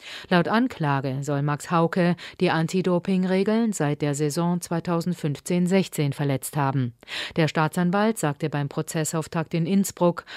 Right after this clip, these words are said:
Hauke sei erst sehr spät in den Fokus der Ermittlungen gekommen. Man habe gewusst, dass ein Dopingarzt nach Seefeld reisen und Athleten dort behandeln werde, aber nicht wen.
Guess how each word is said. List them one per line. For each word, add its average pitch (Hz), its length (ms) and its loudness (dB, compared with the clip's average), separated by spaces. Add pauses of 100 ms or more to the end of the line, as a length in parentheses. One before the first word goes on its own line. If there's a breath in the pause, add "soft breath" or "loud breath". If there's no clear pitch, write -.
(160 loud breath)
Hauke 190 440 4
sei 160 200 0
erst 156 260 -4
sehr 190 140 -2
spät 220 440 0
in 135 100 -2
den 156 160 -2
Fokus 160 400 -2
der 185 140 -2
Ermittlungen 160 600 2
gekommen. 139 560 0 (360 loud breath)
Man 170 180 4
habe 185 240 4
gewusst, 208 460 0
dass 135 160 -6
ein 143 180 -4
Dopingarzt 165 680 -2
nach 180 140 -2
Seefeld 190 520 2
reisen 160 400 4 (220 loud breath)
und 170 180 0
Athleten 147 480 -2
dort 147 200 -4
behandeln 175 500 4
werde, 156 340 2 (260 loud breath)
aber 160 200 0
nicht 170 260 -2
wen. 151 300 4